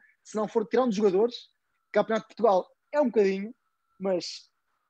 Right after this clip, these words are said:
tudo o que é staff é muito complexo. Muito complexo, porque há pouca informação, principalmente no Campeonato de Portugal,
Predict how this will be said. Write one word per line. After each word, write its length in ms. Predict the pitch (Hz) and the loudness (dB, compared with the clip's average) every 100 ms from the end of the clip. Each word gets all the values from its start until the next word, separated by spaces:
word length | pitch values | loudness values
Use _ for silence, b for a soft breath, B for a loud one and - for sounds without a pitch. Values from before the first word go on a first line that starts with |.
| _ - | _ -2
tudo 220 | 277 285 | 0 2
o 20 | |
que 100 | 269 | 0
é 40 | |
staff 420 | 220 - 214 254 - _ _ _ - | -2 -2 -2 -2 -8 _ _ _ -8
é 100 | 180 | -4
muito 260 | 214 202 | -2 -4
complexo. 580 | 208 170 143 123 - _ _ _ _ _ - | -6 -8 -10 -10 -16 _ _ _ _ _ -8
Muito 260 | 190 226 185 | -4 -4 -4
complexo, 520 | 202 143 127 - - - | -6 -4 -8 -12 -10 -2
porque 320 | 208 226 - | 0 0 -2
há 120 | 175 | -6
pouca 260 | - 262 254 | -4 -2 0
informação, 600 | 220 226 214 - 202 131 | -2 -2 -4 -4 -8 -8
principalmente 460 | - - 226 233 247 | -8 0 2 4 4
no 60 | 202 | 4
Campeonato 340 | 226 220 - | 0 0 -4
de 60 | - | -6
Portugal, 340 | 202 208 | 2 2